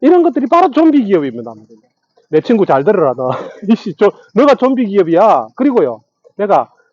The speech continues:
산청에서, 어, 기농기촌을 해봤거든요. 그때도 많은 걸 느꼈습니다.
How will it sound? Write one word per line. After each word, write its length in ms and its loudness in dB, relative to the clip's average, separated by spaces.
산청에서, 680 -2
어, 640 0
기농기촌을 540 -2
해봤거든요. 480 -8
그때도 760 -2
많은 460 -2
걸 120 0
느꼈습니다. 680 -4